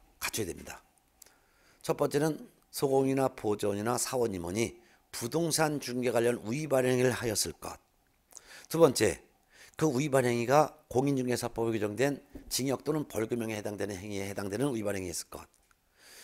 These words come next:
세 번째는 개공이, 어, 주의 감독을 게을리하였을 것. 요 세 가지를 다 합쳐갖고 다 적용이 이루어져야지만, 다 갖춰야지만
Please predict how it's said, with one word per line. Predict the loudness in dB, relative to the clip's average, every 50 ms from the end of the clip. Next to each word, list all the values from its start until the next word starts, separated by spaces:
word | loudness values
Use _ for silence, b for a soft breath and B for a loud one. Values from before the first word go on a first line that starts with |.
| B B
세 | -4 -2
번째는 | 0 0 2 2 0 -2
개공이, | 0 0 0 0 2 2 0 0 -2 -4 -10 _ _ -20 _ _ _ _ b b b b b b b b b b _ _
어, | 0 2 2 2 0 0 -2 -4 -6 -10 _ _ _ _ _ _
주의 | -4 -2 2 2
감독을 | 2 2 2 2 2 2 2 0 -2 -6 -10 -16 _ _
게을리하였을 | 12 12 12 12 12 10 10 6 4 2 2 2 -2 0 -2 -2 -4 -6
것. | -12 -14 -14 -14 _ _ _ _ b b b b
요 | 2 4 4 4
세 | 4 4 4 4 6
가지를 | 6 6 6 6 4 2 2 0 -4
다 | -6 -4 -2 0 0 0 0 -2 -4 -12 _ _ b b b b b b b b b b
합쳐갖고 | -4 -4 -4 -4 -4 -2 -2 0 2 4 2 2 2 -2
다 | -4 -2 -2 -2 -2 -2
적용이 | -4 -6 0 0 0 2 2 -2 -2 -4 2 2
이루어져야지만, | 6 8 8 6 8 6 6 6 6 4 4 -2 -4 -6
다 | -6 0 0 0 0 0 -4 -20 _ _
갖춰야지만 | -2 -2 -2 0 0 0 -2 -2 0 2 2 0 0